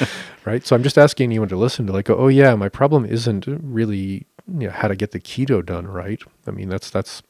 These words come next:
Lego, honestly, although I'll walk you through how to do it, uh, and scientifically to be sure.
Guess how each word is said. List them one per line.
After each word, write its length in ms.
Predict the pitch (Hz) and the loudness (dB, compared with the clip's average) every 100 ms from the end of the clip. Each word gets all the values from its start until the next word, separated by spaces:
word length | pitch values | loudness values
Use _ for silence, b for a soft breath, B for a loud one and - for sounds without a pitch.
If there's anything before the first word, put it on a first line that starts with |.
| - | -12
Lego, 520 | 143 95 95 101 85 | -10 -4 -4 -4 -8
honestly, 480 | 90 90 98 - 107 | -8 -10 -12 -14 -10
although 340 | 101 90 87 - - | -10 -8 -12 -12 -12
I'll 160 | 95 - - | -12 -12 -12
walk 220 | 87 - | -12 -12
you 60 | |
through 140 | - 95 | -12 -10
how 40 | |
to 80 | 92 | -6
do 180 | 101 117 | 0 0
it, 80 | 104 B B B B B B - | 0 B B B B B B -10
uh, 160 | 87 | -8
and 200 | 87 85 | -8 -10
scientifically 580 | - 92 90 95 - 95 | -8 -10 -8 -12 -12 -14
to 80 | 95 | -14
be 100 | 107 | -16
sure. 640 | - - 156 135 85 113 | -12 -6 -2 -2 -2 -6